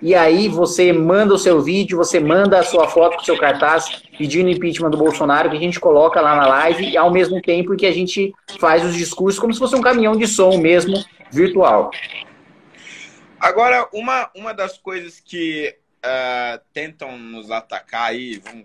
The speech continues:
Speaker 2: ficar tentando aí pelos próximos dias, é fazer a comparação com a esquerda. "Não, porque vocês estão indo pelo mesmo caminho da esquerda e não sei o quê, e piriri pororó." Ah, como se não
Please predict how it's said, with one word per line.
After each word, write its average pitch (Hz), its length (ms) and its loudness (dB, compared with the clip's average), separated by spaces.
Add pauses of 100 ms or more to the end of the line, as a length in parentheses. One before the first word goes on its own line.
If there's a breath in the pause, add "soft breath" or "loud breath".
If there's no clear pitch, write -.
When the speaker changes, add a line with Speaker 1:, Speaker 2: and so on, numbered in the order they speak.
Speaker 2:
ficar - 340 -8
tentando 107 520 -16
aí 110 80 -18
pelos 107 400 -16
próximos 113 600 -8
dias, 131 440 -4 (120)
é 151 160 0
fazer 135 520 -10
a 147 120 -8
comparação 131 760 -14
com 135 60 -16
a 131 60 -12
esquerda. 98 480 -14
"Não, 285 260 -6
porque - 180 -16
vocês 131 360 -18
estão 131 200 -14
indo 127 140 -18
pelo 120 240 -16
mesmo 117 280 -10
caminho 107 440 -16
da - 100 -20
esquerda 151 800 -2
e 113 60 -6
não 110 120 -16
sei - 220 -14
o 101 100 -18
quê, 160 420 -6
e 123 40 -20
piriri 123 460 -18
pororó." 135 480 -8 (640)
Ah, 220 380 -4 (260)
como 302 240 -16
se 277 420 -18 (640)
não 196 140 -12